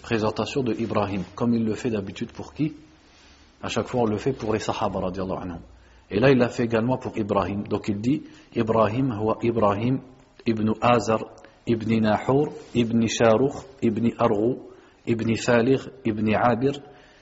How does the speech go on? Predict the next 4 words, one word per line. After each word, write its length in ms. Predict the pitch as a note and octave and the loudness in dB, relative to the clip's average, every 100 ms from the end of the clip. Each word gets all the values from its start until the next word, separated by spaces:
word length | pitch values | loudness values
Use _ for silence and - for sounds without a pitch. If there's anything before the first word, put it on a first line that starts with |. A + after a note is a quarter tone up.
| _ B2 | _ -2
ابن 260 | G#2+ A2+ | 0 0
شالخ، 540 | G#2+ B2+ B2 B2+ - - - - | 2 4 4 2 -2 -14 -6 0
ابن 360 | A2+ A2 A2+ A2+ - | 0 2 0 0 2
أرفخ-، 480 | C3 - A#2+ A2 | 2 2 0 0